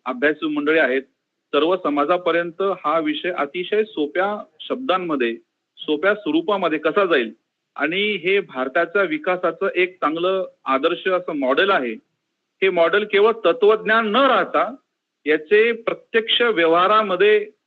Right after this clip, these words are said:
अ, उपयोग कसा करता येईल. सध्या जग तर भांडवलशाहीकडेच झु-, झुकलेलं आहे, तर याच्या, याच्यातून सगळं, या चक्रातून जगाला जर बाहेर काढायचं असेल तर पहिल्यांदा भारताला बाहेर यावं लागेल. म्हणून भारताला ही जी विचारधारा आहे ही नीट समजून घ्यावी लागेल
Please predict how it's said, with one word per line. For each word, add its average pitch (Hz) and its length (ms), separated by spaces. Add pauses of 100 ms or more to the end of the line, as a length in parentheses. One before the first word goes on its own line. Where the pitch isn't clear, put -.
(400)
अ, 131 320
उपयोग 185 640
कसा 226 160
करता 196 320
येईल. 117 320 (480)
सध्या 131 220
जग 170 240
तर 185 200 (680)
भांडवलशाहीकडेच 156 720
झु-, 139 400
झुकलेलं 143 340
आहे, 117 220 (680)
तर 135 40
याच्या, 180 460
याच्यातून 180 380
सगळं, 202 240 (100)
या 175 120
चक्रातून 185 560
जगाला 147 300
जर 214 120
बाहेर 165 200
काढायचं 156 300
असेल 139 180
तर 147 60
पहिल्यांदा 151 320
भारताला 131 360
बाहेर 120 240
यावं 104 180
लागेल. 92 180 (120)
म्हणून 135 160
भारताला 123 380
ही 147 200 (400)
जी 147 100
विचारधारा 135 500
आहे 120 100
ही 139 120
नीट 170 180
समजून 139 380
घ्यावी 151 240
लागेल 175 300